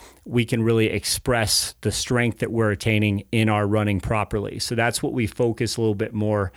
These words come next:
in that basic phase. And we're doing that with proprioceptive awareness, improving things like that with balance,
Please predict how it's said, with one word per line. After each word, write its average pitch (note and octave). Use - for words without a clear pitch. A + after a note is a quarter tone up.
in A#2
that A2
basic G#2+
phase. G#2
And A2+
we're B2+
doing D3+
that A#2+
with A2
proprioceptive D#3+
awareness, C3+
improving C3
things B2
like G#2
that A2+
with F#2+
balance, B2+